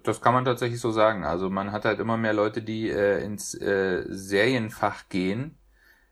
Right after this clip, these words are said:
was auch mal wieder eine wunderschöne Überleitung ist.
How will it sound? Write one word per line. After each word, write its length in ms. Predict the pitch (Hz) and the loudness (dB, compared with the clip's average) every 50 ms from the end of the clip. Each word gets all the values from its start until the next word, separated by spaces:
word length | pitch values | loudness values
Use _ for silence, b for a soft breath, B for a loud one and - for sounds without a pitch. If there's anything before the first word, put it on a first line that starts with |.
| b _ | b _
was 160 | - 113 113 113 | 4 4 4 4
auch 200 | 110 113 113 117 110 - - - | 2 0 0 -4 -10 -14 -2 2
mal 180 | 123 120 110 | 2 4 6
wieder 140 | 117 117 104 | 6 6 6
eine 160 | 101 101 98 | 6 4 2
wunderschöne 480 | 104 120 156 170 160 - - 113 95 - | 0 2 2 2 2 2 2 0 0 0
Überleitung 560 | 92 95 98 92 90 90 95 - 92 92 92 | 0 0 2 2 2 0 0 -2 -4 -2 -2
ist. 300 | 98 131 - - - | -2 -4 -4 -8 -14